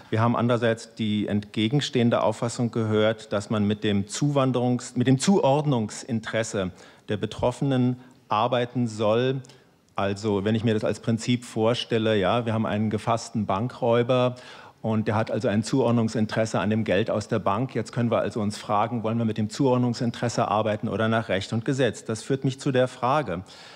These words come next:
sind Sie auch der Meinung, dass die Genfer Flüchtlingskonvention nicht hergibt per Auslegung, dass Fürsorgeleistungen und Arbeitsmarktzugang zusätzlich zu fordern sind auf Inländerstandard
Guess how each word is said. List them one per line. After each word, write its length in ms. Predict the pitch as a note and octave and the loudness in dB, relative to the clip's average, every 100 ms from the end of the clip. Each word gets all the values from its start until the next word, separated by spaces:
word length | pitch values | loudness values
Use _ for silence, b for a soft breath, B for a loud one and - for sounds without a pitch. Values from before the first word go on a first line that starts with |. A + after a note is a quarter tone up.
| B B | B B
sind 240 | - D3 | -2 -2
Sie 160 | D#3 D#3 | 2 2
auch 240 | C3 E3+ | 2 0
der 180 | - C#3 | 2 2
Meinung, 460 | B2 G#2 A2 B2+ C#3+ | 4 2 2 0 0
dass 160 | C3 B2 | -4 -4
die 80 | B2+ | 0
Genfer 280 | C3 C3+ | 0 0
Flüchtlingskonvention 1400 | C3 D3+ D3 D3 C3+ - C3+ B2+ C3 - C3 B2+ C#3 C#3 C#3 B B B - | -2 -2 0 0 0 2 4 4 2 0 2 4 6 4 2 B B B 2
nicht 580 | C#3 F3+ - - - - _ - | 4 4 0 -10 -12 -16 _ -2
hergibt 720 | C3+ C3+ C3+ A#2 A2+ - - | 2 4 2 -2 -4 -6 -4
per 320 | B2 A#2 - | 0 0 0
Auslegung, 760 | G2+ B2+ - C#3 A#2 A#2+ B2 A#2+ | 0 0 -2 -2 -2 2 0 0
dass 220 | A#2 A#2+ | -2 -2
Fürsorgeleistungen 1000 | - D3 D3 C#3 C3 B2+ A#2 B2 C#3 B2+ | -2 0 2 2 2 2 0 -2 -2 0
und 140 | A2+ | 2
Arbeitsmarktzugang 1300 | - B2 C3+ - A#2 A#2+ B2 - - - - B2 B2 A#2+ | 0 0 0 -2 -2 -2 -6 -18 -20 -14 -6 0 0 0
zusätzlich 580 | - C#3+ C3+ B2 C3 - | -2 0 0 -2 -4 -6
zu 120 | - | -8
fordern 420 | - A#2 C3+ B2+ | -2 0 4 2
sind 220 | A#2 B2+ - | 2 0 0
auf 240 | A#2 - | -4 -2
Inländerstandard 1300 | C3+ D#3 C3+ G#2+ G2 F#2+ - F2+ F#2+ G2+ A#2 D#3+ - | 0 2 2 2 2 -2 -4 -2 0 0 0 -2 -6